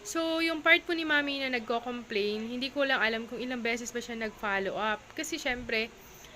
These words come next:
kapag ka sobrang dami ng tao, ng pasyente, at yung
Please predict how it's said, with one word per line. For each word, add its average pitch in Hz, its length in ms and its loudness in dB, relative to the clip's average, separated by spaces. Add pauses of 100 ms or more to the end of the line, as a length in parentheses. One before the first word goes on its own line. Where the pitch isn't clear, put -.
(320)
kapag 269 320 0
ka 262 320 6
sobrang 294 640 2
dami 240 400 4
ng 233 160 -4
tao, 220 320 4
ng 214 160 -4
pasyente, 214 880 0
at 208 320 4 (720)
yung 226 160 0